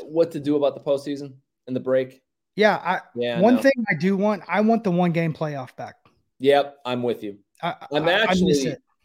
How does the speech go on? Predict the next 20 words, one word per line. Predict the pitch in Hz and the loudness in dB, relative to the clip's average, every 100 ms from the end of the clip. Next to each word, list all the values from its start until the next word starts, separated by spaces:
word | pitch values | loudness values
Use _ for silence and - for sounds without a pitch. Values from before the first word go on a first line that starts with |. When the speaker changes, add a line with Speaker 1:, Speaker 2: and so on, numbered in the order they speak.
| _ _ | _ _
Speaker 1:
I, | 135 | -6
what | - 143 156 | -2 0 2
I'd | 131 | 2
like | 143 170 | 0 -2
to | 156 | -4
do | 127 123 | -6 -4
is | 113 | -4
honestly | 113 120 117 117 | -6 -8 -8 -12
see | - 127 | -10 -8
them | 120 110 | -8 -6
go | 104 | -6
nuclear. | 98 101 101 95 - _ _ _ _ _ | -8 -10 -14 -18 -20 _ _ _ _ _
I'd | - 120 | -4 2
like | 139 | 2
to | 135 | 2
see | 127 127 | -6 -6
them | 117 113 | -6 -4
go | |
nuclear | 113 117 117 117 110 104 | -6 -6 -8 -6 -6 -6
and, | 101 | -8